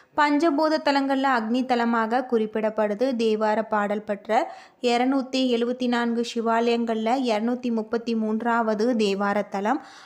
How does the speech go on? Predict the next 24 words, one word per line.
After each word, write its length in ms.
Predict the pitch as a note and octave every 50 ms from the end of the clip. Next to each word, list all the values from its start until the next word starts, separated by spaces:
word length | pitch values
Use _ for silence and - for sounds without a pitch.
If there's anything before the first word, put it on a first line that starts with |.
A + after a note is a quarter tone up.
| - -
அம்மனின் 500 | - B3+ C4+ C#4+ D#4 E4 D#4+ D4+ D4 D4
ஐம்பத்தி 440 | C#4 B3 A#3+ B3 B3+ C#4 B3+ C4 C4+
ஒரு 180 | C4+ C4+ C4+ C4
சக்தி 380 | C4 B3+ A#3 A#3+ - - B3
பீடங்கள்ல 540 | A3+ A3+ A#3 A#3 A#3 A#3 A3+ A3+ A3+ A3 G#3+
அருண 600 | A3+ B3+ C4+ - - A3+ A#3 A#3+ C4 C4 C#4+ C#4
சக்தி 420 | C4+ - B3 A3+ - - - B3+ A#3
பீடமாக 640 | G#3 A3 A3 G#3+ A3+ A3 A3 G#3+ G3+ F#3+ G3 G#3+ C4 D4
இருக்கு. 440 | B3+ A3 F#3+ F#3 - - G3 E3+ - - - - - _ _ -
முருகப்பெருமானுக்கு 920 | B3 B3 B3+ C4+ D4+ D4+ D4 - C#4+ C#4+ C#4+ C#4+ D4+ D4 C#4+ C#4+ C#4 C#4+
அறுபடை 640 | D4 D4+ - - G3+ A3 A#3 B3 B3+ C4 B3+ C4 B3
வீடு 340 | A3 A#3+ A#3+ B3 C4 B3 A3
இருப்பது 540 | A3+ A3 A#3+ A#3 B3 A3+ G#3+ A#3 C#4 -
அனைவருக்கும் 680 | - G3+ G3+ A3+ B3 C4+ C#4 C4+ A#3 - - A#3 B3+ C4+
தெரிந்த 360 | C4 C4 A3+ G#3+ G3+ G3+ G#3
விஷயம். 400 | G3 G3 G3 G3 - G#3+ A#3 C#4
அதே 340 | C#4+ A#3 G#3+ G3+ G#3 G3+ G#3
போல 540 | G#3 - - G#3 G3 G3 G3+ A3 D4 E4 - - - - - - - -
விநாயகருக்கு 800 | C4+ C4+ D4 D4+ E4 F4 E4+ E4+ D#4+ C#4+ - - C4+ C#4+ -
அறுபடை 520 | - G#3+ A#3+ B3+ C#4 C4+ C#4 C4+ B3 B3 A#3
வீடு 340 | G3+ G#3+ G#3+ G3 A3+ C4+
இருக்கு. 400 | B3+ A#3 F#3+ F3+ - - F#3 -
இந்த 280 | - A#3 A#3 A#3 B3 A#3+ B3
தலத்துல 580 | B3+ B3 B3 B3 B3 C#4 B3+ A#3+ B3 C4 D4+